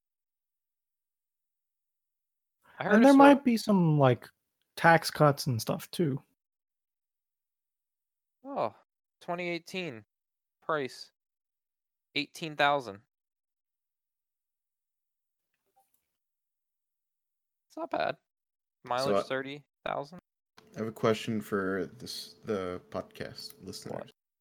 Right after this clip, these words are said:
Speaker 3: I have
Speaker 2: Sure.
Speaker 3: two hundred and fifty dollars in flex spending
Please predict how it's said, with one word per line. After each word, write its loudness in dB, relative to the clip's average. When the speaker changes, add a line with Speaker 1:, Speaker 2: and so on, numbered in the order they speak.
Speaker 3:
I -2
have 2
Speaker 2:
Sure. -6
Speaker 3:
two -6
hundred 0
and -4
fifty -8
dollars 2
in -8
flex -4
spending -6